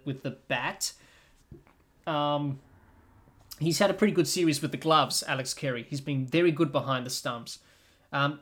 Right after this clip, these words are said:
obviously, you know, what happened with Bairstow at Lords, um, that controversy, it, it probably is affecting him a little bit. There's been some stuff thrown at him over the last few weeks and days, um, following that,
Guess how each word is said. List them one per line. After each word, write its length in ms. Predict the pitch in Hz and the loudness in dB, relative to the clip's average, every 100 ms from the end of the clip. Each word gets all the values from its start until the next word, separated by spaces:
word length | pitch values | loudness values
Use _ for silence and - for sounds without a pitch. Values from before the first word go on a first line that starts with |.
| - | -6
obviously, 420 | 269 311 - 220 | 0 2 4 4
you 140 | 202 185 | 4 4
know, 320 | 175 170 165 - _ _ 180 | 2 2 -4 -14 _ _ 0
what 160 | 202 | 2
happened 300 | 220 208 185 | 4 2 2
with 140 | 165 139 | 0 4
Bairstow 440 | 147 147 - 151 | 4 4 2 -2
at 120 | 135 | 0
Lords, 680 | 143 147 147 143 135 - - _ - | 2 2 2 0 -4 -6 -10 _ -18
um, 460 | 127 123 123 123 127 | -12 -10 -8 -8 -6
that 220 | 165 - | -6 -2
controversy, 1080 | 180 160 143 143 143 139 - 143 139 143 - | 0 0 -2 -2 0 0 -2 -2 -2 -6 -10
it, 180 | 180 - - | -12 -12 -14
it 160 | 202 - _ _ _ _ - | -14 -16 _ _ _ _ -8
probably 400 | 220 202 180 180 | 0 2 4 4
is 100 | 165 | 2
affecting 480 | - 196 190 180 | 0 -2 -2 -4
him 180 | 156 180 | -2 0
a 40 | 151 | 0
little 280 | 160 180 | 2 2
bit. 240 | 196 233 226 | 4 2 2
There's 160 | 160 | -4
been 320 | - 165 156 139 - - _ _ | -2 -4 -4 -8 -14 -20 _ _
some 220 | - 151 | -8 -2
stuff 440 | 139 - 175 - - | -2 2 0 0 2
thrown 260 | 170 170 | 2 4
at 120 | 160 | 2
him 260 | 139 175 156 | 0 -2 2
over 180 | 147 143 | 2 2
the 80 | 143 | 0
last 380 | 143 143 139 | 2 0 -2
few 180 | - 131 | -4 -4
weeks 460 | 123 160 185 - 135 | 0 0 0 -6 -6
and 160 | 123 | -4
days, 680 | 135 147 160 165 147 - - - _ _ - | 0 2 2 0 -2 -6 -10 -20 _ _ -12
um, 260 | 123 123 | -10 -10
following 540 | 110 - 160 170 160 135 | -6 2 4 4 2 0
that, 300 | 127 123 | -2 -2